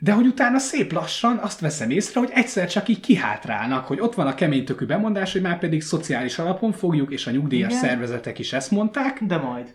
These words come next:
Speaker 1: Király. Ez eddig nagyon jó. Azt mondom, hogy jól van, le-, lecsapta Máté Lajos a labdát, ők meg helyesen védekeztek, megmondták, szociális alapon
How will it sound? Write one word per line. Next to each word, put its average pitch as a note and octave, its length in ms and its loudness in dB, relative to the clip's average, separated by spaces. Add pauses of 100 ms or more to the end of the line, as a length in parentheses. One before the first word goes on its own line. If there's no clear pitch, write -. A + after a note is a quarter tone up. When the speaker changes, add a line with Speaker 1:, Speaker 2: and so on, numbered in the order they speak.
(140)
Speaker 1:
Király. G#2+ 520 2 (400)
Ez G#3+ 260 4
eddig F#3+ 280 4
nagyon A#2 280 0
jó. A#2 140 -4
Azt F#3+ 200 -2
mondom, F3+ 320 0
hogy C3+ 200 0 (100)
jól B2 280 -2
van, C4+ 360 0
le-, D3+ 320 0
lecsapta E3 440 0
Máté A#3+ 300 2
Lajos E3+ 320 2
a D3 60 2
labdát, B2 500 -2
ők B2+ 180 -6
meg A#2+ 160 -4
helyesen A#2 540 -4
védekeztek, D3 680 -2
megmondták, A#2 680 -6
szociális F#3+ 560 -2
alapon A#2 400 -4